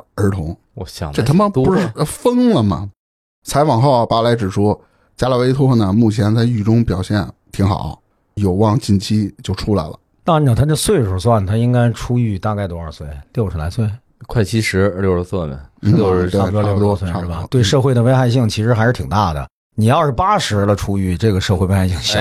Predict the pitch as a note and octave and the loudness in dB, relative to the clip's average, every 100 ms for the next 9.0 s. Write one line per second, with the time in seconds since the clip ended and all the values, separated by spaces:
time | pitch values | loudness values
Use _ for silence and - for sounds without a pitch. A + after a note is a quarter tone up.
0 | G#2 G#2+ D2+ C2+ F#2+ F2 - - F3 F2+ | 0 0 -4 -6 -4 -2 -2 0 0 2
1 | F#3+ G3 A3 E3 C3 C#3 C#3 C#3+ C#3 A#2+ | 0 2 2 2 4 2 2 0 2 2
2 | B2+ - _ _ - - C#3+ G#2+ A#2+ B2 | 0 -4 _ _ -8 -2 0 2 4 2
3 | C#3+ C#3 B2+ C3+ A#2 C3 G#2 C3 A#2 B2+ | 2 0 0 -2 -2 0 0 0 2 0
4 | A#2 G2+ F2+ E2+ E2 - - A#2 E2+ D2+ | 0 -2 -4 -8 -12 -6 0 0 0 -6
5 | D2 - _ C#3+ C3 A2 E3 F3 - C#3 | -10 -12 _ 0 2 2 2 0 0 -2
6 | - F3 D#3 A#2+ C#3 B2 D#3+ G#2 A2 B2 | 0 2 2 4 2 2 -2 0 0 0
7 | G#2+ E2+ A2+ A2+ G#2 D#3 F#3+ G#3+ G#3+ F#3 | 0 -2 -2 0 2 0 2 2 4 4
8 | A#2+ G#2+ A2 G2+ G2 F#2 F#2+ F#2 D#2+ | 2 2 2 4 2 0 -4 -4 -8